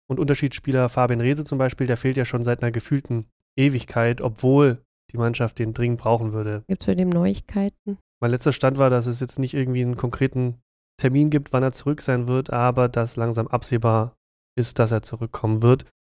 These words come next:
Speaker 1: Ähm, gegen Ulm wird es aber aller Voraussicht nicht der Fall sein.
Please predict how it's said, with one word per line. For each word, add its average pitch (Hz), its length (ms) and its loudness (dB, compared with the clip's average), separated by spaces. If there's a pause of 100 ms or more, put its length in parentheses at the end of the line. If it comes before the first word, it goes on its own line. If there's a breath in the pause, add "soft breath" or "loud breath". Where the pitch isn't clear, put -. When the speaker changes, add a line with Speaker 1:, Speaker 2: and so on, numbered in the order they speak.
(260)
Speaker 1:
Ähm, 113 180 4
gegen 113 200 2
Ulm 117 360 2 (460)
wird 120 160 -2
es 117 80 -2
aber 107 280 0
aller 110 140 0
Voraussicht 110 440 -2
nicht 117 160 -2
der 117 60 0
Fall - 240 -8
sein. - 140 -14